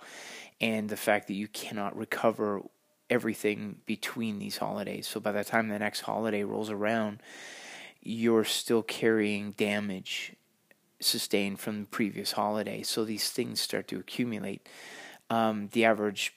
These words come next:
North American, you know, puts on close to ten pounds a year. That's almost a pound a month.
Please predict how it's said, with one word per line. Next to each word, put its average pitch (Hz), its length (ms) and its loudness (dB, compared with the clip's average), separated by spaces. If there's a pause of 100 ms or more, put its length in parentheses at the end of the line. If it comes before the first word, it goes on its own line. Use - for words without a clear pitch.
(220)
North 110 340 -2
American, 101 800 2
you 113 100 -6
know, 98 220 -6
puts - 240 -6
on 101 420 -2
close - 360 -6
to 101 580 -4
ten 101 260 -4
pounds 101 380 -4
a 101 60 -4
year. 104 440 0
That's 104 320 -4
almost 107 640 -4 (380)
a - 60 -10
pound 110 340 -2
a 98 40 -2
month. 104 480 -4